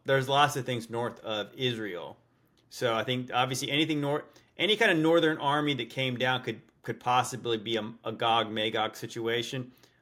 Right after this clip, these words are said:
Obviously, I know there's the, there in the Daniel prophecies, there's talking about a bear. Um, I did an interesting video, at least I think it's interesting, that in the city of London, so many people don't know this,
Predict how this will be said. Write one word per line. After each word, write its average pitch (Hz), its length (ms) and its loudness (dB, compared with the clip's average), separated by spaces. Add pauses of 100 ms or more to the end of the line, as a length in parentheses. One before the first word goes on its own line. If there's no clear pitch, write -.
Obviously, 123 360 0
I - 20 -2
know 120 120 -2
there's 110 180 -2
the, 113 120 -12 (540)
there 120 220 2
in 110 140 -4
the 107 60 -4
Daniel 117 320 0
prophecies, 120 420 0
there's 113 240 -2
talking 110 240 -6
about 101 120 -6
a 95 40 -10
bear. 107 580 0 (440)
Um, 107 320 -2 (420)
I 139 180 6
did 160 180 4
an 147 80 4
interesting 135 480 -4
video, 135 260 0
at 123 80 -2
least 135 160 0
I 190 140 8
think 147 180 0
it's 117 120 -6
interesting, 117 600 -6 (540)
that 127 360 -2
in 127 120 0
the 120 80 -2
city 175 340 4
of 139 140 4
London, 135 420 -2 (420)
so 107 200 -4 (200)
many 127 320 -2
people 143 200 0
don't 131 200 0
know 135 160 0
this, 104 240 -6